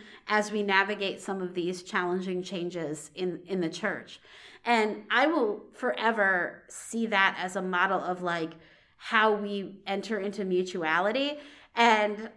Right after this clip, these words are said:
it was not me, right? I did say, "I'm not doing okay." I finally said that to one person, and they said, "We got this." And they said to the five other people, "We need to help her.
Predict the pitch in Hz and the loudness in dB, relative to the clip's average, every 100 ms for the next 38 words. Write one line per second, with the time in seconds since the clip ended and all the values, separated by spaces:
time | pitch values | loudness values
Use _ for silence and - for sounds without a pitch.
0 | _ 240 240 240 233 214 233 254 208 208 | _ 4 6 4 4 6 8 8 4 2
1 | 165 143 - 214 214 233 254 240 262 294 | 0 -4 -2 2 4 8 8 8 6 8
2 | 311 359 - - - - 277 240 190 165 | 8 4 -4 -16 -18 -2 4 4 4 -2
3 | 170 190 202 208 208 190 226 196 175 165 | -6 -4 0 4 4 4 -2 0 0 0
4 | 170 175 123 117 - 202 214 233 233 240 | -2 -4 -4 -4 2 2 2 0 0 0
5 | 208 214 - 233 190 185 208 247 240 220 | 2 0 -2 -4 -4 0 2 2 0 0
6 | 202 175 143 147 - - - - - 220 | 0 -4 -4 -6 -12 -18 -20 -16 0 2
7 | 214 226 247 254 247 220 220 240 - - | 4 4 4 2 4 4 2 -4 -18 -20
8 | - 277 359 220 190 - 196 240 - - | -6 2 4 6 4 2 0 -2 -6 -10
9 | - 214 202 208 220 262 277 277 262 233 | -4 -2 -2 0 6 6 6 6 6 6
10 | - 262 214 - - - 208 - 240 247 | 4 -2 -2 -4 -10 -6 -2 6 6 8
11 | 254 240 240 208 208 196 190 - 185 220 | 6 4 2 -2 2 2 0 -8 -6 0
12 | 294 294 277 208 190 196 185 202 151 175 | 0 0 -2 -4 0 0 0 -2 -2 -4